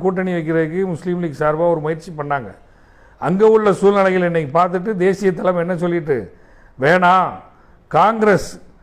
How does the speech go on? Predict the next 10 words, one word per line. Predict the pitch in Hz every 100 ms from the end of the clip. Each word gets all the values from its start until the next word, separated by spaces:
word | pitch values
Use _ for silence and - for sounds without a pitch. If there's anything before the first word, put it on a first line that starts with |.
| _ _ _ -
லலு | 147 208 214
பிரசாத் | 196 190 196 185 180
யாதவ் | 180 180 175
தலைமையிலான | 165 170 170 165 175 196
அந்த | 165 143
கூட்டணிக்கு | 180 175 165 185
நம்மளுடைய | 175 165 160 147
ஆதரவு" | 175 190 180
என்று | 185 214
நேற்று | 185 254 262